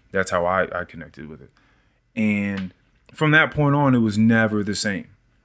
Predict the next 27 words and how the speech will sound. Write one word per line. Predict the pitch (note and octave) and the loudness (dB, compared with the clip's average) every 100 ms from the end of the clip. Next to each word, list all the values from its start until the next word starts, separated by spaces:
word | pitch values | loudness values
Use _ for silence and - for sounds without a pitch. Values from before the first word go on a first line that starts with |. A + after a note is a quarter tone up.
| _ | _
It | G#2+ | -6
was | G2 | 0
never | G#2+ A#2+ A2+ | 2 4 2
the | G2 | -2
same. | E2+ D#2 - _ _ _ | -6 -12 -18 _ _ _
Because | A#2+ A#2 B2+ A2+ A2 | -6 0 2 2 0
I | A2 | 0
had | G#2+ G2 G2+ | -2 -2 0
realized | B2 B2+ B2+ A2 F#2+ F#2 F#2 F2 - | 2 2 2 0 0 -2 -4 -8 -10
through | F#2+ | -8
reading | F2+ G#2 A2+ G#2+ | -2 2 2 2
the | G#2 | 0
book | F#2 F#2 F2 _ _ _ _ _ _ _ _ | -2 -6 -6 _ _ _ _ _ _ _ _
and | G#2+ F#2+ F2+ - _ _ - | -4 -4 -4 -8 _ _ -8
shifting | - - C#3+ C#3 - B2 A2+ A2 G#2 _ _ _ - | -4 0 2 0 0 2 4 2 -2 _ _ _ -12
the | G2 | -10
framework | - A2+ A2+ G#2+ F#2+ F2 - | -2 2 4 4 2 -2 -8
in | - F#2+ | -10 -4
which | G#2 G2 - | -4 -4 -4
I | F#2 | -4
saw | F2+ - A2 A#2 A#2+ | -2 -2 0 0 -2
things, | - F2 E2 E2 - _ _ _ _ _ _ _ _ _ _ _ _ _ _ _ _ _ _ _ _ _ _ _ _ _ - | -4 -10 -12 -14 -20 _ _ _ _ _ _ _ _ _ _ _ _ _ _ _ _ _ _ _ _ _ _ _ _ _ -2
small | - B2 C3+ C#3+ | 2 4 4 2
talk | C#3 A#2 - | 2 0 -2
is | G#2 F#2+ | -6 -6
the | F2+ | -8
vessel | F2 G#2+ A2 - E2+ | 0 2 2 -2 -6